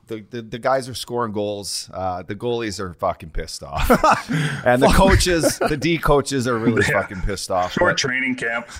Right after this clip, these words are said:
Speaker 1: but, uh, it, it's great. It's great. So Cooley fucking writes, "Sad to notice the one ninety-five. You should have told me that earlier. I've been betting every over if that was the case." But, uh,
Speaker 2: Yeah, Cooley,
Speaker 1: Jimmy,
Speaker 2: fuck.
Speaker 1: what are you thinking?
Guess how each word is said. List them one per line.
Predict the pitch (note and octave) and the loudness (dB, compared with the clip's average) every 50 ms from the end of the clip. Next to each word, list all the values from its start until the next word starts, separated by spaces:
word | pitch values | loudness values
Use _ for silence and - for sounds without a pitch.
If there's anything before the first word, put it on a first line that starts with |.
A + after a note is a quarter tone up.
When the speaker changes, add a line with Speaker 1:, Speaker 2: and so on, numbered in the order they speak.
| _ _ - | _ _ 0
Speaker 1:
but, | - A2+ A2 A2 G#2+ | 2 4 4 6 4
uh, | G#2+ G#2 G2+ G2 G2 F#2+ - - | 4 2 2 0 -2 -6 -10 -8
it, | A2+ A#2+ C3+ - | -6 -4 -4 -2
it's | D3 D3+ C#3 - | -2 -4 -4 -4
great. | - D3+ E3+ F3+ F#3 A2 - - | -2 0 0 2 2 0 -4 -8
It's | G#2 G#2+ - - | -12 -12 -12 -8
great. | - D3 C#3+ C3 G#2+ - | -4 -2 -2 -2 -2 -2
So | - A#2 G#2 | -4 -6 -6
Cooley | - - C3+ C#3 C#3+ C#3+ B2+ | -4 -4 -4 -2 -2 -2 -2
fucking | A2+ - B2 B2 - - B2+ | -4 -2 -2 -4 -4 -4 -8
writes, | A2 G#2+ A2+ A#2+ A2 - | -6 -4 -4 -4 -4 -6
"Sad | - - A2+ A2 | -8 -6 -4 -4
to | A2 A#2 | -4 -4
notice | A2+ A#2 A2+ A#2 A#2 G#2+ - - | -6 -6 -4 -6 -6 -8 -8 -10
the | A2+ G#2+ G#2+ G#2 | -8 -8 -8 -8
one | G2+ G#2+ A2+ A2+ | -6 -6 -6 -6
ninety-five. | A2 A2 A2 G#2+ G#2+ F#2 - A2 G#2+ A2 A#2 A2+ | -6 -8 -8 -8 -10 -8 -2 0 2 2 2 0
You | G2+ | -2
should | - - A#2 | -6 -10 -10
have | G#2+ - | -10 -8
told | - A2+ A2+ | -8 -8 -6
me | G#2+ | -4
that | G#2+ G#2 G2+ | -2 -2 -2
earlier. | G#2 G#2+ A2 A#2 A2+ A2 G#2 | -2 -2 -2 -4 -2 -2 -4
I've | G2 F2+ | -4 -4
been | G2 F#2+ | -6 -8
betting | E2+ G#2+ A2 - G2+ G#2 | -6 -6 -6 -6 -6 -8
every | G2+ G2+ G2+ G2 | -6 -4 -4 -2
over | G2+ G#2+ A2+ G#2+ G2+ G#2 | 0 0 0 0 0 -2
if | G#2+ - | 0 0
that | G#2 G2 | -2 -4
was | G2 G#2+ A#2 | -4 -6 -8
the | A2 | -8
case." | G2+ - G#2 G2+ G#2 - - | -6 -4 -4 -4 -4 -6 -8
But, | - - G2 F#2 F#2+ | -8 -6 -6 -4 -4
uh, | F#2 F2+ F2+ F2+ | -6 -8 -4 0
Speaker 2:
Yeah, | D#3 D3 C#3+ C#3+ C#3 | 2 4 4 4 2
Cooley, | - - C#3 C3+ B2+ | 0 -2 -2 0 0
Speaker 1:
Jimmy, | B2+ C3+ C#3+ | 0 2 2
Speaker 2:
fuck. | C3+ | 2
Speaker 1:
what | C#3+ C#3+ | 2 2
are | C#3+ | 0
you | C#3+ | -2
thinking? | - - C3+ A#2 - G2 D#2+ | -4 -4 -6 -6 -6 -10 -16